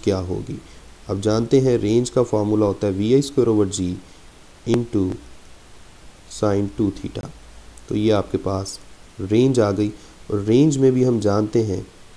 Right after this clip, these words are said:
कि अगर angle of projection forty five degree किया जाए तो जो range है उसका answer maximum आता है, और maximum range कितनी होती है?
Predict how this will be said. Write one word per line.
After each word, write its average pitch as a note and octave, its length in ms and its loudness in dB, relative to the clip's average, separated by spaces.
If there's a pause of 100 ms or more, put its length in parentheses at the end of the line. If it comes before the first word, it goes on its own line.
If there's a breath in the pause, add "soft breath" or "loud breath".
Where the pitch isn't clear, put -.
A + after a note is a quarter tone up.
(120)
कि F#2+ 60 -4
अगर G2+ 260 0
angle D3+ 260 4
of D#3 60 -2
projection A#2+ 480 2 (160)
forty C3 240 2 (100)
five A#2+ 280 2
degree G2+ 220 -2 (120)
किया A2 160 2
जाए F2+ 260 -2 (560)
तो G#2 80 -2
जो A2 160 0
range A#2 420 0
है G2 160 0
उसका G2+ 260 -4
answer F#2 300 -4
maximum F#2 680 -2
आता F#2 220 -4
है, F2+ 160 -8 (680 soft breath)
और F#2+ 60 -6
maximum A#2+ 520 0
range A#2 260 2
कितनी C3+ 340 -2
होती G2 340 -2
है? F#2+ 180 -4